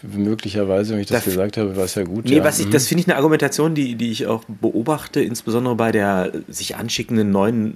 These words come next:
Speaker 2: weltrettenden Bundesregierung, äh, dass die sagen, äh, es gibt einen Zusammenhang zwischen Geld und Umweltretten.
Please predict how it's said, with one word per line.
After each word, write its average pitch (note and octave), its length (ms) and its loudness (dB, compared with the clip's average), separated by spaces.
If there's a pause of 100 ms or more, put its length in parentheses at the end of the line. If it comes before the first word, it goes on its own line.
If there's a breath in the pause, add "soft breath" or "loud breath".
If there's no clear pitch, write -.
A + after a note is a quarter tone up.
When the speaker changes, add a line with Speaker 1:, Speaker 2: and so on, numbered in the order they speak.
(120)
Speaker 2:
weltrettenden G2+ 1040 0
Bundesregierung, B2+ 880 0 (880 loud breath)
äh, A#2 320 4
dass A2+ 140 -2
die B2 100 -2
sagen, A2 400 -4 (320)
äh, - 300 -4
es G#2 120 -4
gibt - 160 -8
einen C3+ 80 -6
Zusammenhang C3 600 -2
zwischen A#2 680 -4
Geld A2+ 300 4
und A#2+ 440 -6
Umweltretten. G2+ 680 0